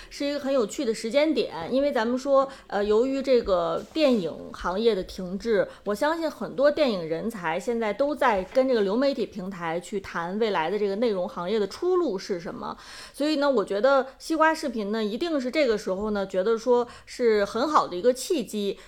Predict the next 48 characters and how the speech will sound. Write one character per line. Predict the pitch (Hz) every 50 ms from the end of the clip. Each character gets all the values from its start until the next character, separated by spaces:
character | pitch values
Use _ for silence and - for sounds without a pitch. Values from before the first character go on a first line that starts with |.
| -
就 | - 240 226
是 | 208 214 220 208
能 | 202 196 190 185 190 202 226 254 269 269
在 | 254 - 262 240 226 214 208 202
这 | - 220 202
个 | 196 190 180 - -
我 | 180 170
们 | 175 185 196 202
很 | - - 196 185 196
多 | 254 285 294
电 | 294 359 320 262
影 | 214 185 165 165
人 | 175 175 196 233
才 | 233 220 190 175 175 180 196
都 | 190 233 233
在 | 233 233 214
找 | 208 - 165
下 | 180 - 311 277
家 | 262 262 311 330 349
的 | 302 233 202
时 | - - 175
候 | 160 175
啊， | 175 170
或 | 175 214 220
者 | 226 220 - -
找 | - 180 170
新 | 185 - - 392 392
的 | 370 285
出 | 247 - - 311
路、 | 320 302 269
找 | - - -
新 | - - 330 320
的 | 277 254
资 | 277 330 370
源 | 320 220 190 180
的 | 180
时 | 175 - 175
候， | 170 180 180 175 - - - - -
能 | - 202 208 226
够 | 254 254 226 202
开 | - - - 269
始 | 269 262 - 160
它 | 196 196 208 208
的 | 202 190
发 | 190 277 240 254
力 | 262 233 202
原 | 185 175 165 165 190
创。 | 214 - 302 269 190 -